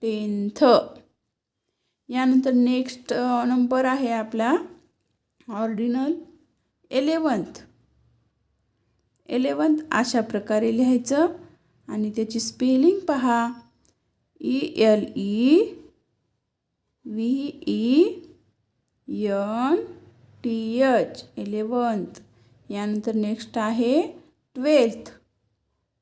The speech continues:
ट्वेल्थ म्हणजे बारावी, टी डब्ल्यू ई एन,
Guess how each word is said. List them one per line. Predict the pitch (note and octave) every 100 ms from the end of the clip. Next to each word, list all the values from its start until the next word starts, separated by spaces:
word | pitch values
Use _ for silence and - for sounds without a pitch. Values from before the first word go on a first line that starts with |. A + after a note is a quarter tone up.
| _ _ _ _ _
ट्वेल्थ | A3 A#3 A3 G#3+ G#3
म्हणजे | G3+ G3+ G#3+ C#4+ A4+ - -
बारावी, | B3+ D4 D4 C4 A3 F3 - _ _ _ _ _ _ _ _
टी | C#4+ D#4 A3+
डब्ल्यू | A3+ G#3 F#3+ G3 G#3+ C4 F#4 A4+ - _ _ _ _ _ _ _ _ _ _ _ _ _ _
ई | - A#3+ C#4 D4+ C4
एन, | G3 F#3 F#3+ G3+ A3+ C4+ E4